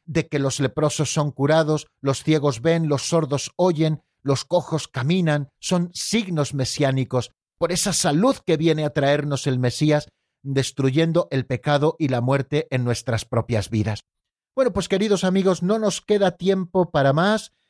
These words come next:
Eh, vamos a dejarlo aquí por hoy. Ya nos hemos asomado a ese número trescientos trece, que mañana volveremos a ver de una manera resumida cómo es considerada la enfermedad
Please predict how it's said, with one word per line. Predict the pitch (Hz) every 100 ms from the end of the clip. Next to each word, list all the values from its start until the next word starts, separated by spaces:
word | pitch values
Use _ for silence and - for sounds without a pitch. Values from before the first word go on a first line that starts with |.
| _ _
Eh, | 135
vamos | 139 160 160
a | 156
dejarlo | 143 151 143 139
aquí | 131 147
por | 135 135
hoy. | 170 208
Ya | 170
nos | 156 151
hemos | 151 143
asomado | 151 - 139 147 147 139 _ _ _
a | 135
ese | 143 143
número | 147 151 147
trescientos | - 131 - 156 151 139 135 - -
trece, | 160 165 - 196 185
que | 170
mañana | 143 156 160
volveremos | 151 143 147 151
a | 139
ver | 147 143
de |
una | 143 139
manera | 135 147 143
resumida | 135 147 160 147 147 165 _ _
cómo | - 160 160
es |
considerada | - 151 139 147 139 143 139
la | 135
enfermedad | 135 135 135 135 139 139